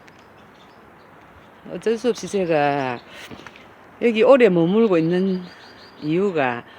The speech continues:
여기 먹는 애들은 먹고 못 먹는 애들은 못 먹고 이런 식이라서 여기 제가 소유하고 있는 시간이 한 시간 사십 분 정도 있다가 전부 다 치울 거 다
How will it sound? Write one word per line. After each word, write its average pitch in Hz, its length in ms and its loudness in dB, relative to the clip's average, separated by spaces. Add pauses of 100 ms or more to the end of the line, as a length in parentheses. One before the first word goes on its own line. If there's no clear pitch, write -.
(500)
여기 185 160 -2
먹는 175 360 -2
애들은 160 380 -2
먹고 156 200 -8
못 143 140 -4
먹는 190 340 -8
애들은 139 320 -8
못 131 140 -10
먹고 139 300 -10
이런 202 260 -8
식이라서 123 680 -12 (680)
여기 180 200 -4
제가 160 280 0
소유하고 190 520 -2
있는 147 220 -2
시간이 135 380 -4
한 185 200 -6
시간 202 380 -2
사십 165 380 -12
분 220 140 -8
정도 127 280 -8
있다가 120 440 -14 (800)
전부 - 480 -8
다 143 120 -4
치울 - 260 -12
거 127 120 -12
다 - 160 -12